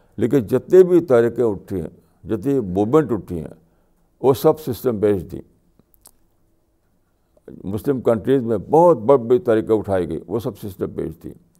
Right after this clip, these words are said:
سیکولر ورلڈ میں بڑی بڑی تحریکیں اٹھائی گئی، وہ سب سسٹم بیسڈ تھیں۔ تو سسٹم کو لوگ توڑ پاتے ہیں،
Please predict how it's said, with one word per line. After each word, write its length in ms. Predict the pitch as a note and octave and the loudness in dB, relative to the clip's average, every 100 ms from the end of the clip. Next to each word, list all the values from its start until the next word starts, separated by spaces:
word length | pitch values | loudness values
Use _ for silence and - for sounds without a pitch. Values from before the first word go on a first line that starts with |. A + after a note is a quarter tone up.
| _ _ _ _ _ _ _ _ - | _ _ _ _ _ _ _ _ -2
سیکولر 340 | A#2+ C#3 D3+ | 0 4 6
ورلڈ 240 | C3+ C#3 C#3 | 8 6 4
میں 140 | C#3 - G#2+ | 0 -4 -4
بڑی 140 | C3 | -2
بڑی 160 | B2+ C#3 | 2 0
تحریکیں 380 | G#2+ A#2 F#2+ A#2 | 2 0 0 -2
اٹھائی 280 | G2+ G2+ F#2 | 0 -2 -2
گئی، 100 | E2+ | -6
وہ 120 | F2 | -6
سب 200 | A2 - | -10 -12
سسٹم 260 | F#2 - | -14 -10
بیسڈ 340 | F2+ F2 E2+ - | -8 -6 -8 -10
تھیں۔ 120 | - _ _ _ _ _ _ _ _ _ _ _ _ _ _ _ _ _ _ _ _ _ | -18 _ _ _ _ _ _ _ _ _ _ _ _ _ _ _ _ _ _ _ _ _
تو 380 | - A#2+ A#2 - _ _ _ _ _ _ _ _ _ _ _ _ _ _ _ _ _ _ _ _ _ _ _ _ _ _ _ _ _ | 2 4 2 -4 _ _ _ _ _ _ _ _ _ _ _ _ _ _ _ _ _ _ _ _ _ _ _ _ _ _ _ _ _
سسٹم 580 | - - C#3+ - E3+ E3+ | -10 -4 -4 0 0 0
کو 480 | - D#3+ E3 - - _ _ _ - | 0 4 4 2 -10 _ _ _ -6
لوگ 200 | B2+ D3 | 2 2
توڑ 360 | - - D#3+ F3+ | 2 4 6 6
پاتے 420 | D3 C3 C3+ C3 | 8 6 6 2
ہیں، 180 | C#3 | 2